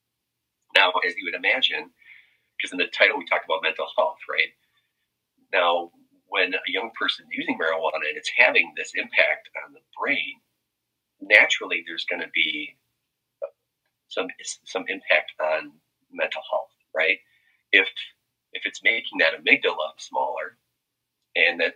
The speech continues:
amygdala is responsible for anxiety regulation, mood regulation, you're naturally going to have potentially a presentation that looks more depressed and more anxious. And that's what I've seen,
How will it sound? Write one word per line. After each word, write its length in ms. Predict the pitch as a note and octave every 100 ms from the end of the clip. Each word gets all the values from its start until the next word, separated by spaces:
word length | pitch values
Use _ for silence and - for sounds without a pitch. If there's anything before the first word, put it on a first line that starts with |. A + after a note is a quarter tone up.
| F2+
amygdala 380 | F2+ - E2 D#2
is 100 | -
responsible 760 | - D#2+ E2+ F2+ - D#2+ D#2+ - -
for 420 | D#2 D2+ D2 D2+ _ _ _ _ -
anxiety 440 | E2+ D#2 D2 - D#2
regulation, 720 | D#2+ D#2+ D#2+ D#2 D#2 D2+ - - D2+
mood 240 | E2 -
regulation, 720 | - - - D2 - - - _ _ _ _ -
you're 140 | G2+
naturally 580 | F#2+ F#2+ G#2+ - G#2+ F#2+
going 300 | - F2 F#2 - -
to 160 | F#2+ F2
have 220 | F2+ F#2+ F#2 -
potentially 480 | - F2+ - F2
a 40 | E2
presentation 880 | - F2 E2+ - - F2 - - - - _ _ _ _ _ _ _ _ _
that 240 | F#2+ F2+ F2+
looks 300 | F#2+ - -
more 180 | F#2+ G#2+
depressed 560 | G2 - F#2 F#2+ - - - -
and 80 | F#2+
more 140 | F2+ F#2
anxious. 340 | G#2+ - - -
And 100 | -
that's 240 | G#2+ -
what 120 | - -
I've 100 | -
seen, 420 | - - B3 -